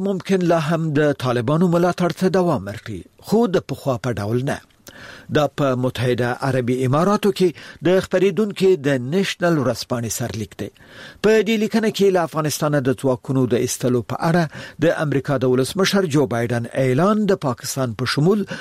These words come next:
د ډیرو لپاره نابرابره بلل شوی او بیا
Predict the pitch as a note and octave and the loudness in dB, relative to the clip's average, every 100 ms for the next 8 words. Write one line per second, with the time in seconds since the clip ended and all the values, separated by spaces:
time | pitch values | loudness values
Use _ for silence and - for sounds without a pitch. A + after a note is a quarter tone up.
0 | - - E3+ E3+ B3 G3+ A#2+ F#2+ A#2 A2 | -12 -2 0 2 2 2 0 -4 -8 -8
1 | G#2+ - C3+ C3 A2 C#3 D3+ G#3 A#2+ F2 | -12 -10 -4 -2 0 0 2 2 0 -4
2 | G2 G2 - A2+ G2 - - - - C#3 | -6 -4 -4 -4 -6 -8 -16 -6 0 0
3 | B2 A#2+ | 2 0